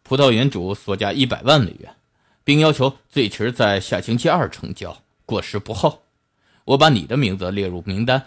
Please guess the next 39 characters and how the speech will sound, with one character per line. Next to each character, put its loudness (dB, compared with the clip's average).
是 -4
因 0
为 -4
我 0
想 0
你 -2
能 -4
尽 -4
快 0
帮 -2
我 -8
对 -4
吉 -12
布 -2
奥 0
特 -4
做 -6
出 -10
一 -8
个 -10
评 -12
价。” -4
哈 2
莱 2
金 0
说 -8
：“当 6
然 2
能， -12
你 0
们 2
一 2
分 4
钱 -8
都 0
不 -4
要 0
投 -14
资。” -18